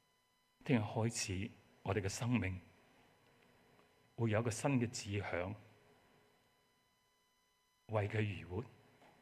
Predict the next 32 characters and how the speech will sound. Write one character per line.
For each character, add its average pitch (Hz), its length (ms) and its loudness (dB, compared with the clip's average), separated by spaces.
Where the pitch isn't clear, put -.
為 117 160 6
佢 117 160 6
畀 127 200 8
我 120 140 8
哋 101 180 0
嘅 - 0 -
職 - 220 0
事、 95 380 -4
職 - 160 -2
份， 98 240 2
無 107 140 -2
論 92 160 -2
喺 113 120 6
我 113 80 4
哋 101 120 0
屋 110 200 0
企， 92 280 -6
喺 117 180 4
我 104 100 4
哋 95 60 -2
嘅 98 100 -2
工 120 300 0
作 104 320 0
嘅 110 80 0
地 87 180 -4
方， 104 320 -4
喺 - 160 0
我 104 80 0
哋 98 80 -2
親 113 260 -2
友 95 160 0
嘅 92 80 -6